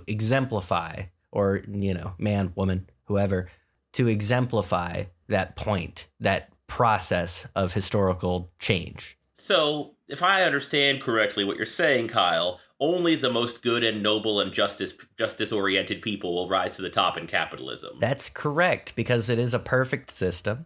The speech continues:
Speaker 1: that only brings up the most perfect beings to take over.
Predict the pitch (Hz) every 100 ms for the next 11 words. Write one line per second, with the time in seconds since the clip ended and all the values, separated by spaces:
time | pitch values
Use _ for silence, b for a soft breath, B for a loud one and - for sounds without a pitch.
0 | - 113 101 117 135 151 113 113 107 104
1 | 107 - 104 107 120 - - 127 123 135
2 | - 107 95 92 110 120 - _ - 123
3 | 127 123 180 175 - -